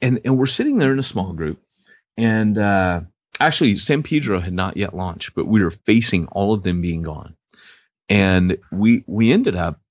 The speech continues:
talking one night about, you know, we're gonna, I, I said, "Look, we're gonna go back to the early days. Uh, we're gonna relaunch in Bixby, and we're gonna do this, and,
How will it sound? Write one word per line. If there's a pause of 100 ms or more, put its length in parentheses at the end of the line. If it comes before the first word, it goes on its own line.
(540)
talking
one
night
about,
you
know,
we're
gonna,
I,
I
said,
"Look,
we're
gonna
go
back
to
the
early
days. (400)
Uh,
we're
gonna
relaunch
in
Bixby,
and
we're
gonna
do
this,
and,